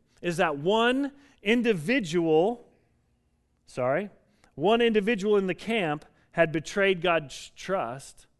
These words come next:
And what's interesting is that heaven's response to this is not, "Achan sinned," but that Israel sinned.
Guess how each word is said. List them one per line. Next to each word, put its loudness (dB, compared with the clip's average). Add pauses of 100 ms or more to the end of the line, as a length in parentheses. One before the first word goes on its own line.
(420)
And -6
what's -6
interesting -8
is -6
that -2 (160)
heaven's -4
response -6
to -6
this -2
is -6
not, -2 (420)
"Achan 2
sinned," -8 (1120)
but -16
that -10
Israel -10 (800)
sinned. -20